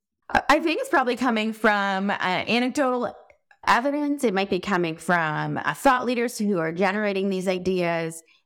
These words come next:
And I think it's really the application of instructional tactics at the wrong time that might actually be leading to what teachers are observing in the classroom. Um, so it really might not be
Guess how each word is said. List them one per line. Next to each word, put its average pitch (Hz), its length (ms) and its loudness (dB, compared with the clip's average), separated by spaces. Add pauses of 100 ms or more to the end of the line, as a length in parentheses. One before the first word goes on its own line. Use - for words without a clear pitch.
And 220 100 6
I 240 80 0
think 277 220 0
it's 523 220 -2
really 220 760 -2
the 190 260 0
application 196 680 0
of 180 180 0
instructional 170 500 -2
tactics - 500 -2
at 151 120 0
the 151 80 2
wrong 156 360 -2
time 160 500 -4 (260)
that 208 160 2
might 196 200 0
actually 175 420 -4
be 156 260 -8 (100)
leading 190 360 0
to 185 120 -2
what 156 240 -2 (720)
teachers 180 340 2
are 160 120 0
observing 143 600 -2
in 175 160 2
the 143 80 -2
classroom. - 800 -4 (680)
Um, 170 280 2
so 262 180 2
it 202 80 -4
really 269 500 -2
might 202 220 0
not 220 220 -2
be 196 520 -2